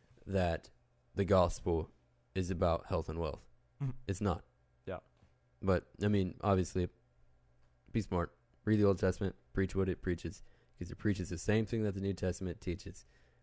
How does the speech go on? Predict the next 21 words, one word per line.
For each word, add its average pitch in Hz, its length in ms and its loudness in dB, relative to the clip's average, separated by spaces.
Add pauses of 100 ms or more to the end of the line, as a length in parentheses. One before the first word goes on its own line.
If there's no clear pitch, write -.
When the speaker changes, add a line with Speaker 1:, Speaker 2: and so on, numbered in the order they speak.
(400)
Speaker 1:
Exact 98 380 2
same 95 260 0
thing. 90 240 -4 (540)
Just 110 200 2
remember 101 300 4
that 90 160 6
if 90 120 0
you're 107 80 0
not 107 180 6
a 98 40 6
Jew, 98 140 2
you're 95 160 2
not 98 180 -2
a 98 40 -2
Jew. 104 180 2
And 101 80 4
if 90 140 2
you - 60 4
are 104 80 6
a 107 40 6
Gentile, 98 500 0